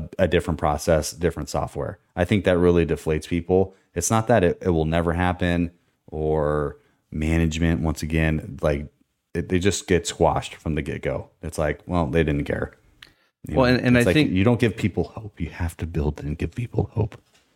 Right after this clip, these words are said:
Speaker 2: And that goes on that whole leadership topic. I think,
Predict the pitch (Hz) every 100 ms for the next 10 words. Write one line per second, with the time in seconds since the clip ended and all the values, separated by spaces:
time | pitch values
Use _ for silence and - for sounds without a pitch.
0 | _ _ 107 117 117 120 120 113 104 98
1 | 101 98 101 92 92 - 95 95 92 95
2 | - 113 101